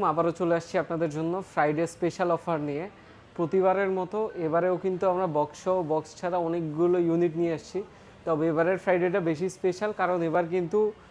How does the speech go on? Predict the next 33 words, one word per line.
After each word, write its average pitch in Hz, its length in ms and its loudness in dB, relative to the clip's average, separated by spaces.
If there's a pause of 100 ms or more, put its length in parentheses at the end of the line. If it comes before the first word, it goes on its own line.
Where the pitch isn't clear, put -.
(500)
প্রতিটা 208 440 2 (140)
ডিভাইসে 180 460 0
থাকবে 180 200 -4 (100)
একদম 160 300 0 (160)
স্পেশাল 180 340 0 (100)
ডিসকাউন্ট। 170 440 -4 (460)
সেই 175 220 2
সাথে 185 180 -4 (120)
প্রতিটা 185 360 -2 (640)
ডিভাইস 185 320 2
পেয়ে 185 180 4
যাবেন 190 260 2
আপনি 170 140 -2 (100)
ফুল 196 180 0 (140)
অথেন্টিক 170 400 -4 (100)
এবং 165 140 0 (340)
প্রতিটা 175 400 -2
ডিভাইসের 170 360 0
সাথে 185 240 -6
পনেরো 175 280 0
দিনের 175 240 0
রিপ্লেসমেন্ট 175 440 -2
গ্যারান্টি, 170 300 -2
দুই 170 140 2
বছর 165 200 -6 (440)
সার্ভিস 175 420 0
ওয়ারেন্টি 175 300 -2 (120)
আর 143 60 -6 (120)
ব্যাটারি 165 360 4
হেলথের 185 300 0
জন্য 185 140 -2 (200)
এক 151 140 -8
মাস 170 120 -6